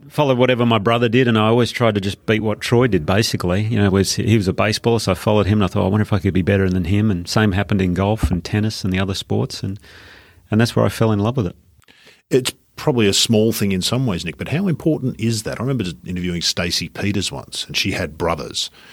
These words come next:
Speaker 2: and
Speaker 1: Mm.
Speaker 2: competing with her brothers ended up with her becoming a professional golfer, a touring golfer. How important is that in the development of all of those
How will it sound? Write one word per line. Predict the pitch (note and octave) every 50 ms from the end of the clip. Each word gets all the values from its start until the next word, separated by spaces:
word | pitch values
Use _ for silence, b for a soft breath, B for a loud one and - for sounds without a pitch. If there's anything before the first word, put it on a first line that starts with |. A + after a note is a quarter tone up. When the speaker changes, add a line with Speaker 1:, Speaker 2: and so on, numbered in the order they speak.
| B B B B
Speaker 2:
and | B F#2+ F2+
Speaker 1:
Mm. | F2
Speaker 2:
competing | - - D#2+ - - - A2+ A2 B2 A#2 G#2
with | G2+ F#2 -
her | - G2 F#2 F2 D#2
brothers | D2+ - - E2 F2+ F#2+ D#2 - - G2+ B2+ C3 - - b b b b b b b b -
ended | A#2+ A#2+ A#2+ A#2 G#2
up | G2+ F#2+
with | F#2+ G#2+ F2+
her | - G#2 F#2+ E2+
becoming | E2+ E2+ - - A2+ G#2+ F#2+ E2 D#2 F2+ B2 C3+ - D#2+
a | E2 F2+
professional | - - F#2 - - F#2 F2 - - - D#2+ D#2
golfer, | D#2 D#2 D2+ C#2+ - D#2
a | D#2
touring | - - - A2+ A2+ A2 F#2+
golfer. | D2 D2+ F#2
How | D3 G#3 C4
important | B3 E3+ - - G3+ G#3 - D#3 C3
is | F#2+ F2
that | F#2+ F2+ F#2
in | F2+ E2
the | E2+ E2
development | D#2 E2 D#2+ D2 D#2+ F#2 F#2 E2 - - - - - F2
of | D#2+ G2
all | A#2 C3+ D3 C#3 G#2+
of | E2+ C#2+
those | C#2+ C#2+ C#2+ D2 C#2+ C#2 C2+ - -